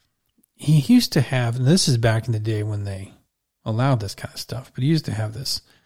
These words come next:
big paddle, you know, those, you know, like, a big wooden paddle. And it was, it was kinda scary sometimes. I think, in fact, I think there were, like, three Greek letters on it. <laughs>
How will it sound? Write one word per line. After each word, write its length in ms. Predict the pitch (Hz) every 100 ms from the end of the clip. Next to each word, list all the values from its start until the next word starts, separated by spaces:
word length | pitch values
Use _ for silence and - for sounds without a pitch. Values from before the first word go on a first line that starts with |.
| _ _ _ _
big 260 | 131 117 110
paddle, 560 | - 107 110 151 160 _ _ _ -
you 80 | 117
know, 100 | 113
those, 240 | 110 104 -
you 220 | 131 -
know, 60 | 110
like, 120 | 107
a 40 |
big 220 | 110 123
wooden 600 | 113 107 127 123 110 104 - _ _ _ _ _ -
paddle. 360 | 131 127 113 - _ _ _ _
And 380 | 160 147 139 135 - _ _ _ _ 160
it 80 |
was, 240 | 175 - -
it 60 |
was 100 | 175
kinda 200 | - 196
scary 480 | 170 - 170 156 - _
sometimes. 400 | - 123 131 127
I 60 |
think, 240 | 120 143 135
in 320 | - - 127
fact, 260 | - 156 127
I 60 |
think 160 | 113 131
there 80 | 120
were, 80 |
like, 160 | 117 107
three 220 | - 135
Greek 320 | 117 120 -
letters 280 | 110 104 104
on 180 | 107 110
it. 100 |
<laughs> 40 | 117